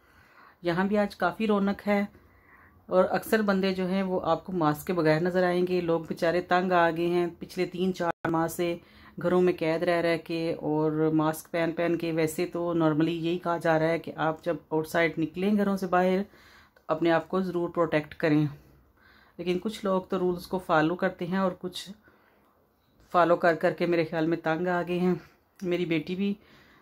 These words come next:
बहुत इंजॉय कर रही थी और वो तो कह रही थी बस मैंने नहाना है। समंदर देखते ही उसको बस स्विमिंग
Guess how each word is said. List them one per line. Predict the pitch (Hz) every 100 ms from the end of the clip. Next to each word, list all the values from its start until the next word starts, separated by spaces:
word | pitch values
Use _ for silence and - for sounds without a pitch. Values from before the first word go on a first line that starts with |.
| -
बहुत | 156 196
इंजॉय | 214 196 190
कर | 185 196
रही | 180
थी | 185 196 185
और | 165 160
वो | 165 180
तो | 185
कह | 185
रही | 180
थी | 175 175
बस | 170 165 -
मैंने | 165 160 185
नहाना | 165 165 156 175
है। | 196 196 - _ _ _ - - _ -
समंदर | 175 170 180 190
देखते | 175 165 190
ही | 190 190
उसको | 175 - 185 180
बस | 180
स्विमिंग | 180 175 170 190 202